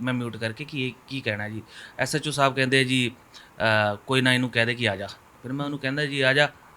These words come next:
ਤੇ ਉਸ ਤੋਂ ਬਾਅਦ, ਅਹ, ਪੁਲਿਸ ਆਪਣੀ ਕਾਰਵਾਈ ਸ਼ੁਰੂ ਕਰ ਦਿੰਦੀ ਹੈ। ਤੇ ਹਜੇ ਤੱਕ ਮੇਰੀ ਤਾਂ ਦੇਖੋ ਜੀ, ਇਹੀ ਬੇਨਤੀ ਹੈ ਪੰਜਾਬ ਸਰਕਾਰ ਤੇ ਇੰਡੀਅਨ ਗੌਰਮੈਂਟ ਨੂੰ ਕਿ ਮੈਨੂੰ ਇੱਕ ਸੁਰੱਖਿਆ ਪ੍ਰਦਾਨ ਕੀਤੀ ਜਾਏ,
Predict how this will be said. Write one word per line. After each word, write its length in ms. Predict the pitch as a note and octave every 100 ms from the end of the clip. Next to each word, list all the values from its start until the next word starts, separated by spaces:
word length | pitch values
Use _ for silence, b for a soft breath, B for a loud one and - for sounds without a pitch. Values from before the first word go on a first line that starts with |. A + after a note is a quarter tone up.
| - B B B -
ਤੇ 380 | A2 G#2+ G2+ -
ਉਸ 140 | D3+ -
ਤੋਂ 140 | F3
ਬਾਅਦ, 280 | D#3+ D3+ B2
ਅਹ, 540 | A2+ - G2 A2+ A2
ਪੁਲਿਸ 360 | G#2+ - C#3+ C#3+
ਆਪਣੀ 200 | C3 C#3
ਕਾਰਵਾਈ 340 | B2 A#2+ B2
ਸ਼ੁਰੂ 200 | B2+ B2+
ਕਰ 160 | C#3 B2+
ਦਿੰਦੀ 340 | A2+ A2 G#2+
ਹੈ। 100 | B2 - - B B B B -
ਤੇ 400 | G#2+ G#2 G2 D2+ G#1+ - - - - - - - - C#3
ਹਜੇ 140 | E3+
ਤੱਕ 420 | F3 E3+ E3 D#3+ - C#3
ਮੇਰੀ 260 | D#3 E3+
ਤਾਂ 120 | F3
ਦੇਖੋ 240 | E3+ D#3+ E3+
ਜੀ, 160 | E3 -
ਇਹੀ 400 | D#3 D#3 D#3+ E3
ਬੇਨਤੀ 460 | C3+ C3+ A#2+ C3+ B2
ਹੈ 160 | C3 - B B -
ਪੰਜਾਬ 280 | B2+ A#2+
ਸਰਕਾਰ 460 | A2+ A#2+ A2+ A#2 A2+
ਤੇ 160 | A2+ A#2+
ਇੰਡੀਅਨ 260 | A#2+ A#2+
ਗੌਰਮੈਂਟ 360 | A2+ G#2+ G#2+ G#2+
ਨੂੰ 160 | A#2 C#3 - b b b
ਕਿ 80 | C3
ਮੈਨੂੰ 200 | C3+ C#3+
ਇੱਕ 80 | C#3
ਸੁਰੱਖਿਆ 400 | C#3 A#2 - B2+
ਪ੍ਰਦਾਨ 360 | B2 A2+ A2
ਕੀਤੀ 300 | A2 A2 A#2+
ਜਾਏ, 240 | A#2 A2